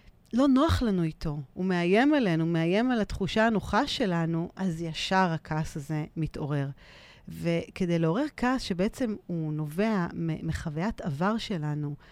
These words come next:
אתם יודעים, זה דברים שכל כך הרבה מתגלגלים, העולם הוא כל כך עגול, ואנחנו הרבה פעמים נפגשים עם אנשים שלא ראינו הרבה הרבה שנים, וזה מעורר בנו כל מיני תחושות שאפילו לא חשבנו שהן קיימות אצלנו.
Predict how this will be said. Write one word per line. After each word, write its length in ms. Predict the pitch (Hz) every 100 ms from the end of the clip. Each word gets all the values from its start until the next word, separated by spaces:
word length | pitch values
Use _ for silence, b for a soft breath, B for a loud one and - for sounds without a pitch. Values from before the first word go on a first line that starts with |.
| b -
אתם 140 | 208
יודעים, 220 | 220 277
זה 100 | 214
דברים 360 | 170 180 214 247
שכל 680 | - 185 170 - - - 185
כך 220 | 262 -
הרבה 200 | 226 226
מתגלגלים, 760 | 233 185 165 156 160 175 190 165
העולם 300 | 156 190 220
הוא 80 |
כל 120 | - 165
כך 220 | 208 -
עגול, 300 | 165 170 180 170
ואנחנו 380 | 165 - 170 165 - _
הרבה 220 | 175 196
פעמים 240 | 262 226 220
נפגשים 540 | 202 208 208 202 202
עם 60 | 190
אנשים 440 | 190 180 - 180
שלא 240 | - 175 170
ראינו 240 | 175 180
הרבה 340 | 165 165 180
הרבה 180 | 170 165
שנים, 320 | 165 175 170 165
וזה 200 | 160 170
מעורר 380 | 170 165 180 185
בנו 260 | 185 175
כל 120 | -
מיני 180 | 208 214
תחושות 380 | - 170 202 202
שאפילו 800 | 185 - - - - - 311 359
לא 80 | 349
חשבנו 500 | 302 - 214 254 233
שהן 220 | 180 170
קיימות 460 | - 160 165 202
אצלנו. 420 | 226 - 147 147